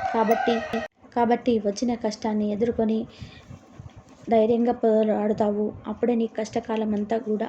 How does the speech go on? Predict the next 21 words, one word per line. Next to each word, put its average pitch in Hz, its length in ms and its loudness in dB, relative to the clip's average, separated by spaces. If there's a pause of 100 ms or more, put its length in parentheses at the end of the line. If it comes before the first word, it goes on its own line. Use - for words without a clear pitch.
అంతా 220 400 0
పోతుంది. 220 480 0 (580)
ఇక 233 180 -2
అనుభవించడానికి 220 920 0
సంతోషం 220 640 -2
మాత్రమే 226 520 0
ఉంటుందమ్మా. 208 580 -2 (760)
ఎప్పుడు 247 320 0
కూడా 240 260 2
నువ్వు 220 200 0
ఒక 220 100 -2
విషయం 226 320 -2
గుర్తుపెట్టుకో 226 600 0
తల్లి. 220 360 0 (1120)
ఒక, - 120 -6
ప్రతి 226 300 0
మనిషి 233 320 0
కూడా 233 200 2
భగవంతుడు 220 500 0
పెట్టే 226 240 0
పరీక్షలో 226 520 0